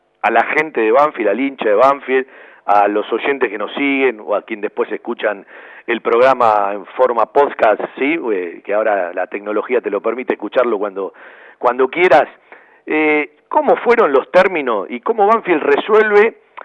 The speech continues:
algo que el técnico le dice es indispensable, es importante, eh, lo tenemos como base, ya no está Sibeli, los chicos que vienen atrás tienen que demostrarlo,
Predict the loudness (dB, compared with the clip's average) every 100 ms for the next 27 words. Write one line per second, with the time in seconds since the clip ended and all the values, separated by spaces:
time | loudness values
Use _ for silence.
0 | -20 _ 0 4 4 4 2 0 0 -2
1 | 2 2 2 -2 -2 -4 -4 -8 -6 -8
2 | -2 -2 0 2 4 2 0 -4 -12 -12
3 | -4 -2 0 -2 -2 -4 -4 -6 -20 -20
4 | -20 _ -8 -6 -4 -4 -2 -2 2 2
5 | 6 4 4 -2 -2 -4 -2 0 0 -2
6 | 0 0 2 0 -4 -6 -10 -8 -4 -2
7 | 0 0 -2 0 0 0 -4 -2 -2 -2
8 | 0 2 4 2 0